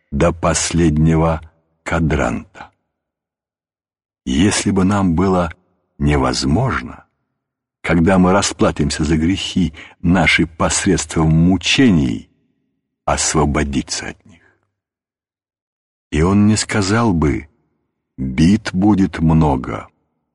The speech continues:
и бит будет меньше", если бы мучения, измеряемые в соответствии с грехами, в конце концов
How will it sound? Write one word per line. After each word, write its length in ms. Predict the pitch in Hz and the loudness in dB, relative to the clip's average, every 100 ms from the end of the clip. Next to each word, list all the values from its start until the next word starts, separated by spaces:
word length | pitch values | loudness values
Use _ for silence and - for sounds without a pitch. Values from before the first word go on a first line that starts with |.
| 80 | 0
и 160 | 95 | 2
бит 540 | 80 71 90 101 - - | 2 2 2 0 -6 -8
будет 580 | 71 73 76 76 85 - | -2 2 2 2 -2 -2
меньше", 680 | 73 64 58 - - 76 - _ _ _ _ _ _ _ | 0 0 0 -2 -4 -6 -16 _ _ _ _ _ _ _
если 380 | 71 80 - 82 | -2 0 0 0
бы 120 | 80 | 2
мучения, 760 | 78 82 - 139 120 65 60 _ _ _ _ _ _ _ | 0 0 0 0 0 -2 -8 _ _ _ _ _ _ _
измеряемые 1120 | - 90 78 95 104 110 110 98 98 98 95 - _ _ | 0 0 2 2 4 4 2 2 0 0 -2 -6 _ _
в 40 | - | -6
соответствии 880 | - 90 82 - 87 80 - 90 82 | -2 -2 -2 0 2 2 -2 -2 0
с 120 | 80 | 0
грехами, 840 | 78 85 85 - 67 60 58 - _ _ _ | 0 0 0 -2 0 -2 -4 -8 _ _ _
в 140 | - - | -16 -6
конце 480 | - 139 - - 131 | -2 0 0 -2 -2
концов 760 | 101 82 - 80 65 - - | 0 0 0 -2 -4 -6 -16